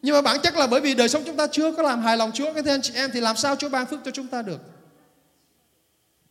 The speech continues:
Chúa muốn ban phước cho chúng ta lắm, nhưng mà Chúa cần cái cớ, cần cái lý do chính đáng để Ngài ban phước cho chúng ta. Tôi thấy có nhiều người mà khi mà chúng ta cầu nguyện để xin một điều gì đó mà cảm thấy lâu quá không được đó,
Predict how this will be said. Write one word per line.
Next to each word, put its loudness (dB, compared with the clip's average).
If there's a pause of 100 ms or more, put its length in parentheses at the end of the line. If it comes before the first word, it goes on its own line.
(1200)
Chúa 0
muốn 0
ban 4
phước 2
cho -2
chúng -2
ta 2
lắm, 4
nhưng -2
mà 2
Chúa -2
cần -2
cái -2
cớ, 8
cần -4
cái 0
lý 2
do 2 (480)
chính -2
đáng 2
để -2
Ngài -2
ban -2
phước -10
cho -4
chúng -8
ta. -8 (3500)
Tôi -2
thấy 2
có 0
nhiều 4
người 0
mà -4
khi 0
mà -2
chúng -6
ta -2
cầu 2
nguyện 0
để -2
xin 0
một -2
điều 0
gì -4
đó 4
mà -2
cảm -6
thấy -2
lâu 2
quá -2
không -2
được 2
đó, -6